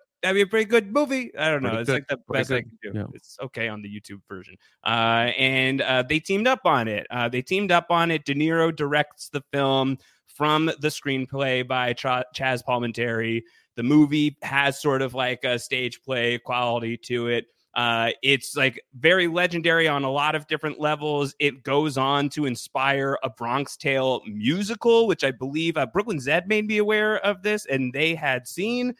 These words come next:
Speaker 1: The Bronx Tale musical, and I think that they really liked it. So people seem to
Speaker 2: Okay.
Speaker 1: really enjoy The
Speaker 2: Yeah,
Speaker 1: Bronx
Speaker 2: great
Speaker 1: Tale
Speaker 2: soundtrack.
Speaker 1: musical. Uh, yeah, I wonder how much that, like, infiltrates the musical itself.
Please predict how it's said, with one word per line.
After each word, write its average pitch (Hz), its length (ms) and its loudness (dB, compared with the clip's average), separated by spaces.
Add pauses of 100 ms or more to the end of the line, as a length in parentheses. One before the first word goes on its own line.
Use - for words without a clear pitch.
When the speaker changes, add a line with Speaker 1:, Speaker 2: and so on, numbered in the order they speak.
(260)
Speaker 1:
The 196 60 -6
Bronx 208 380 0
Tale 220 220 4
musical, 220 360 0
and 180 80 0
I 131 60 0
think 170 220 -4
that 147 120 -6
they 123 140 -2
really 127 280 2
liked 127 360 -2
it. 208 160 2
So 135 100 -2
people 170 260 -6
seem 147 260 -2
to 131 120 -4 (120)
Speaker 2:
Okay. 151 160 4
Speaker 1:
really 143 240 2
enjoy 131 400 0
The 196 80 0
Speaker 2:
Yeah, 254 80 6
Speaker 1:
Bronx 185 140 4
Speaker 2:
great 147 120 2
Speaker 1:
Tale 156 240 4
Speaker 2:
soundtrack. 165 240 4 (160)
Speaker 1:
musical. 202 160 -4 (540)
Uh, 139 200 0
yeah, 277 140 -4
I 262 80 0
wonder 294 300 2
how 233 160 4
much 226 240 0
that, 180 180 2
like, 165 220 0 (120)
infiltrates 165 1040 0
the 127 280 0
musical 127 800 -2
itself. 101 540 -8